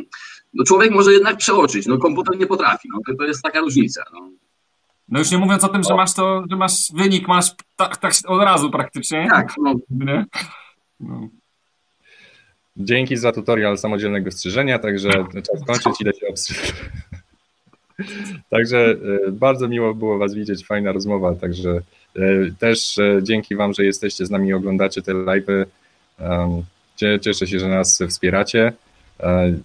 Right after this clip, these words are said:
Speaker 3: robimy to całkowicie za free, no może z-, poza, poza tym, że s-, odcinki są sponsorowane i cieszę się, że możemy,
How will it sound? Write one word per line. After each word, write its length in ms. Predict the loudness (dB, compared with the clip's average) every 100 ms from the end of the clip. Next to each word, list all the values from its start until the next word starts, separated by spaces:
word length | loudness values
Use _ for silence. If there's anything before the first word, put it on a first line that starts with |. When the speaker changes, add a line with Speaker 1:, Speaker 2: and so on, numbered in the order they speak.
| -4
Speaker 3:
robimy 440 | 0 2 4 2
to 200 | 2 2
całkowicie 500 | 2 0 0 -4 -2
za 120 | -2
free, 340 | 0 2 2 0 -6 _
no 140 | 0 2
może 320 | 4 2 2
z-, 340 | -2 -6 -4 -4
poza, 560 | -4 -2 0 0 0 -4
poza 180 | -6 -8
tym, 180 | -6 -6
że 260 | -4 -4
s-, 280 | -6 -8 -12
odcinki 340 | -12 -8 -6 -4
są 140 | -6
sponsorowane 640 | -6 -6 -2 2 4 2 0 _ _ _
i 200 | -4 -2
cieszę 240 | -2 -4 -4
się, 120 | -6
że 100 | -2
możemy, 460 | 0 0 2 0